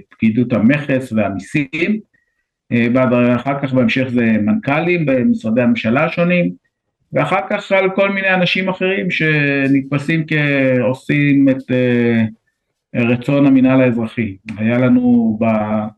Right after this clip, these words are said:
במדף שלנו היה מחלקה שנקרא, נקרא מחלקת ההסברה, אנחנו היינו מוציאים לאור איזשהו עלון מטעם המינהל האזרחי שנקרא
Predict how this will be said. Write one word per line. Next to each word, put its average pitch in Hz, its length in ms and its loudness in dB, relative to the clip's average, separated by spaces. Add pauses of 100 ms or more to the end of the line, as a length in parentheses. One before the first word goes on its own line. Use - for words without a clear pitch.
(260)
במדף 110 560 -4
שלנו 135 320 2
היה 117 300 0 (380)
מחלקה 113 300 -6
שנקרא, 117 720 -2
נקרא 117 240 -2
מחלקת 120 400 -4
ההסברה, 110 520 -2
אנחנו 117 220 -2
היינו 113 140 2
מוציאים 117 340 0
לאור 117 320 -2
איזשהו 107 380 -6
עלון 151 400 0 (600)
מטעם 139 380 2
המינהל 127 360 4
האזרחי 110 420 -4
שנקרא 117 600 -6